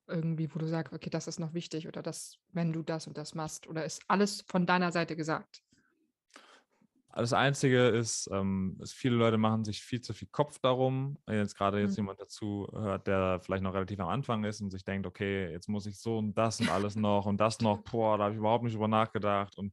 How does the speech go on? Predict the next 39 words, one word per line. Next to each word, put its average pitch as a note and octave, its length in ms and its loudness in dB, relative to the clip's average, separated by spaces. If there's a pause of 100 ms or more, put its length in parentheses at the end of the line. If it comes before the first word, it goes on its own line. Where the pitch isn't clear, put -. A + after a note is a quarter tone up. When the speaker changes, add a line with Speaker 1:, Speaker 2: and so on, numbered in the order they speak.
Speaker 1:
<laughs> - 360 -4
Speaker 2:
boah, A2 260 4
was G#2+ 160 0
der A2+ 140 4
alles G#2+ 240 0
sagt.“ A#2 440 4 (460)
Ähm, G#2 540 2 (380)
also A2 260 0
in G#2 100 -2
allererster A2+ 560 2
Linie G#2 260 -4
geht's F#2+ 200 -8
darum, G2 580 -2
teile G#2+ 340 0
einfach F#2+ 480 -2 (120)
deine G2 340 2
Sichtweise F#2 680 -2
auf F2 120 -6
die F2+ 140 -8
Welt G#2+ 460 -2 (240)
und F#2+ 180 -12
überlege F#2+ 400 0
dir, F2+ 240 -2
wem G2 220 2
du F#2 160 -2
wobei F2 200 0
helfen F#2+ 300 -2
kannst G2+ 500 -6 (180)
und F2 340 -8
mach F2+ 320 -4
daraus F#2 500 -2
einfach F2+ 520 -6
aus E2+ 220 -10
deinem F2+ 680 0
Herzen F#2+ 420 -4
heraus F2 460 -2
das, F#2 340 -2
was F2 300 -2
sich - 360 -10